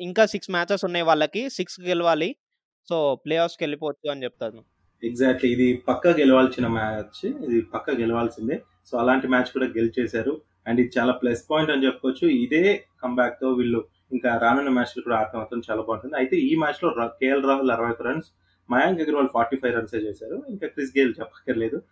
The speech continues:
Speaker 2: మరి ఫిఫ్టీ త్రీ రన్స్‌తో
Speaker 1: <laughs>
Speaker 2: అలా దంచి కొట్టాడు. So, అదనమాట మ్యాచ్.
Speaker 1: So,
Speaker 2: ఇంకా బౌలర్స్ గురించి నువ్వు చెప్పేది, అలాగే ఆర్సీబీ బ్యాట్స్‌మెన్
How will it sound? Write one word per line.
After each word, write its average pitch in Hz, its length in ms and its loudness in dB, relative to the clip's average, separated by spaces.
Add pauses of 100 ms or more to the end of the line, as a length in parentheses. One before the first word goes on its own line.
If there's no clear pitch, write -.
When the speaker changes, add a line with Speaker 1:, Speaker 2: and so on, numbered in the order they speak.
(200)
Speaker 2:
మరి 120 80 -4
ఫిఫ్టీ 131 300 2
త్రీ 117 160 0
రన్స్‌తో 117 500 -4
Speaker 1:
<laughs> - 320 -8
Speaker 2:
అలా 110 300 2 (320)
దంచి 120 260 0
కొట్టాడు. 107 340 -4 (400)
So, 113 80 0
అదనమాట 123 460 2
మ్యాచ్. 127 180 0
Speaker 1:
So, 131 100 0
Speaker 2:
ఇంకా 135 180 0
బౌలర్స్ 165 440 2
గురించి 175 560 2 (280)
నువ్వు 120 100 0
చెప్పేది, 135 680 4
అలాగే 123 260 2
ఆర్సీబీ 127 420 2
బ్యాట్స్‌మెన్ 120 400 0